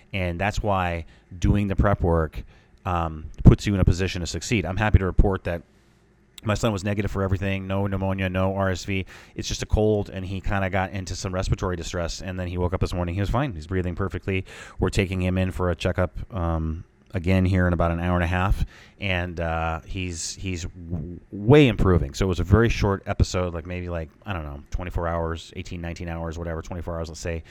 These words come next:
of this respiratory distress. We had him in the hospital. They gave him breathing treatments. They sent us home, and now we're going back again today, um, to our doctor, um, who's open today on holiday, thankfully. And, uh, so he's all fine. He's gonna be fine. He's, there's gonna be no challenges. But the prep work that we had done prepared us, and it still wasn't any easier. But if it would have been a total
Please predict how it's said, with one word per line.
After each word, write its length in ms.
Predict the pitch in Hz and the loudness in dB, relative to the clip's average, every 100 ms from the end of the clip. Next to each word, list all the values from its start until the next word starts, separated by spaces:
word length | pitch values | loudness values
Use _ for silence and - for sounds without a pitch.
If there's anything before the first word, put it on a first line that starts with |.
| - - | -20 -10
of 100 | 85 | -6
this 180 | 85 - | -6 -4
respiratory 440 | 90 - - 87 | -6 -4 -2 -2
distress. 440 | 82 - - - - | -4 -2 0 4 4
We 140 | 95 | 4
had 100 | 87 | 0
him 80 | 85 | -4
in 60 | 82 | -4
the 60 | |
hospital. 480 | 98 104 98 95 92 | -2 -2 -2 -2 -2
They 100 | 85 | -4
gave 160 | 87 82 | -6 -4
him 80 | |
breathing 260 | 82 107 101 | -4 -4 -6
treatments. 480 | - 92 92 90 - | -8 -10 -10 -12 -12
They 100 | 82 | -12
sent 200 | 90 80 | -10 -12
us 80 | - | -8
home, 420 | 120 107 101 95 - - - - | -6 -4 -6 -8 -16 -20 -20 -12
and 140 | 95 | -8
now 140 | 92 87 | -4 -4
we're 100 | 85 | -4
going 140 | 82 | -4
back 200 | 82 80 | -4 -6
again 200 | 82 80 | -6 -6
today, 320 | 90 90 69 - - - | -2 -2 -2 -10 -20 -10
um, 280 | 92 85 82 | -6 -6 -4
to 140 | - | -2
our 100 | 87 | -2
doctor, 460 | 85 90 - 78 78 | 0 -2 -2 -10 -8
um, 200 | 92 82 | -6 -6
who's 160 | 76 85 | -2 2
open 200 | 107 85 | 6 4
today 220 | 85 78 | 4 -6
on 100 | 78 | -2
holiday, 320 | 110 95 76 | 0 0 -2
thankfully. 420 | 76 76 - 101 - - - - - | -6 -8 -4 -4 -4 -14 -20 -16 -4
And, 380 | 101 95 87 - _ _ | 0 0 -4 -12 _ _
uh, 200 | 98 90 | -4 -2
so 120 | - | 0
he's 140 | 117 151 | 0 0
all 80 | |
fine. 220 | - 160 95 | 0 -2 -2
He's 120 | 104 | -4
gonna 100 | 113 | -2
be 60 | |
fine. 240 | 107 85 76 | 0 -2 -6
He's, 160 | 90 90 | -10 -8
there's 160 | 101 | -6
gonna 60 | 98 | -4
be 80 | 101 | -2
no 100 | 104 | 0
challenges. 400 | 110 95 82 76 | 0 0 -4 -2
But 200 | - - | -2 0
the 60 | |
prep 260 | 87 117 117 | 0 0 0
work 140 | 123 | -4
that 120 | 120 117 | -4 -4
we 120 | 120 | -2
had 80 | 113 | -2
done 160 | 104 | -4
prepared 300 | 98 110 92 | -6 -2 0
us, 140 | 92 92 | -2 -4
and 80 | |
it 40 | 85 | -8
still 220 | - 87 | -4 -2
wasn't 220 | 87 85 | -2 -2
any 180 | 85 85 | -4 -4
easier. 320 | 95 92 80 | -2 -2 -4
But 160 | 76 87 | -2 0
if 120 | 85 | 0
it 60 | 92 | 0
would 160 | 98 | -2
have 60 | 95 | -2
been 120 | 98 | -2
a 40 | 90 | -2
total 360 | 113 110 95 | 0 0 -2